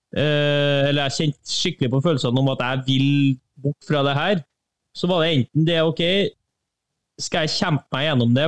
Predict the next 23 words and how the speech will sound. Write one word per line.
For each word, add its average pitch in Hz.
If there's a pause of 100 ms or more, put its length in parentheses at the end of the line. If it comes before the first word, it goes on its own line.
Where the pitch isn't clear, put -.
(120)
fordi 156
at -
lyset 156
i 165
enden 151
av 117
tunnelen 156
da, 202
er 170
større 127
med 147
tanke 139
på 131 (460)
penger, 143
berømmelse, 131 (180)
muligheter 135
og 131
så 156
videre? 156 (560)
Eller 185
skal 156
jeg 156
hjem 156